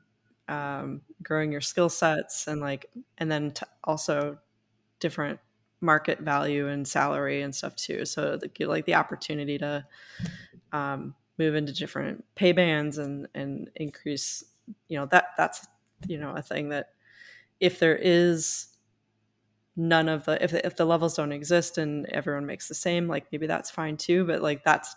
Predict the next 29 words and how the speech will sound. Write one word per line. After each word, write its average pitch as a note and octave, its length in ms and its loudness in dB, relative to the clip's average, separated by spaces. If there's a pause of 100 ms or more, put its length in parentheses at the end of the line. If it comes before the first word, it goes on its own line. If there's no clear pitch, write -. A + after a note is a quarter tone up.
something D3 420 -2
that C#3 240 -6 (360)
most D#3 280 -2
companies C#3+ 420 -8
associate, - 540 -6
like, - 240 -10
these - 180 -4
different - 280 -6
levels - 320 -6
with - 140 -10
different - 300 -6
salary - 460 -4
ranges - 600 -8
as - 180 -16
well. D#3+ 320 -6 (1300)
Promotions F3+ 760 6
also, E3+ 380 4
I E3+ 160 6
think, F3 300 -2
um, D3 440 0 (1120)
bonus F3+ 420 4 (100)
targets G3+ 500 2
and G3+ 100 0
stuff F#3+ 220 0
sometimes F#3+ 800 -2
are, - 100 -4
get - 300 0
bigger. G3 480 2 (140)
Um, D#3 180 2